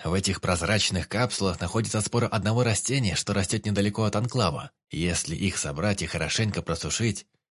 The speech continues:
то они засыпают. Но стоит им попасть в теплую и влажную среду, как горло Рябова, и они мгновенно оживают, впитывают огромное количество влаги и разбухают.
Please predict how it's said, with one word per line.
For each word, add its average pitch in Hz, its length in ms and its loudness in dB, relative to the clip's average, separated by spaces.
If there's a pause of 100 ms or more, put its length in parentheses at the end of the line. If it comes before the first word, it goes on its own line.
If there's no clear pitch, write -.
(160)
то 143 180 -2
они 107 440 2 (220)
засыпают. 98 920 -4 (840)
Но 73 180 -4
стоит 131 460 2
им 110 140 2
попасть 98 380 2
в - 40 -12
теплую 80 500 2
и - 20 0
влажную 92 500 2
среду, 82 540 0 (640)
как 104 220 2
горло 104 360 4
Рябова, 104 520 2 (640)
и 90 60 0
они 92 220 4
мгновенно 95 600 2
оживают, 98 720 2
впитывают 127 460 2
огромное 135 880 4
количество 135 580 4
влаги 127 320 4
и 127 60 6
разбухают. 120 880 2